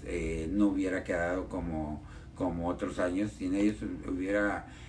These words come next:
eh, quedado como otros años, y ahora quedó más bello, más bello. Muchas gracias. Este, vivo en una área donde hay unas antenas, unos cables de alta tensión,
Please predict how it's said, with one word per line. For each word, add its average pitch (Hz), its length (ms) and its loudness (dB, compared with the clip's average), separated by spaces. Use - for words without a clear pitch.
eh, 87 380 0
quedado 98 280 6
como 98 200 2
otros 104 220 0
años, 104 320 4
y 98 120 2
ahora 92 240 4
quedó 90 200 0
más 131 260 0
bello, 82 400 -2
más 113 280 2
bello. 104 280 2
Muchas 110 300 0
gracias. 101 520 0
Este, 92 420 0
vivo 98 260 4
en 104 100 6
una 104 280 6
área 101 300 6
donde 92 400 2
hay 101 180 4
unas 104 480 -2
antenas, 95 720 0
unos 104 280 2
cables 101 360 4
de 98 80 4
alta 95 260 2
tensión, 101 680 0